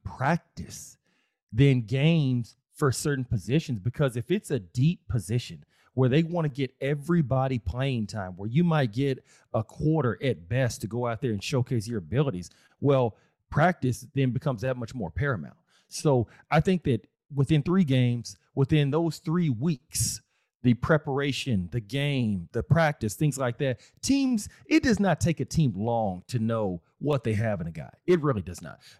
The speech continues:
If a team needs four games to evaluate all of their players and figure out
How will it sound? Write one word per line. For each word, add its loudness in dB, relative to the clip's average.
If 2
a 0
team 2
needs 0
four 0
games 0
to 0
evaluate -2
all 0
of -2
their -2
players -2
and -12
figure -4
out 0